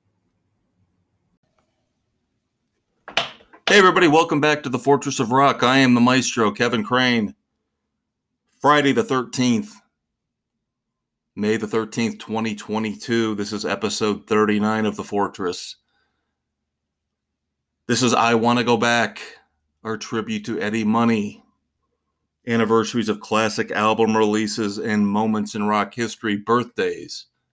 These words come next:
as well. First and foremost, let me acknowledge my sources for some of my ideas here and throughout the episode, with a caveat.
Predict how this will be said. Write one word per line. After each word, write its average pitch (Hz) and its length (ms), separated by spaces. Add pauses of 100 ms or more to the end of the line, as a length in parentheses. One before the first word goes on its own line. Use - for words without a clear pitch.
as 92 220
well. 104 440 (2500)
First 127 320
and 104 160
foremost, 117 640
let 113 260
me 110 180
acknowledge 107 920 (1160)
my 104 180
sources 110 640
for 104 200
some 110 180
of 104 100
my 107 240
ideas 107 600
here 117 340
and 101 300
throughout 104 440
the 107 140
episode, 113 580 (480)
with 135 140
a - 60
caveat. 110 760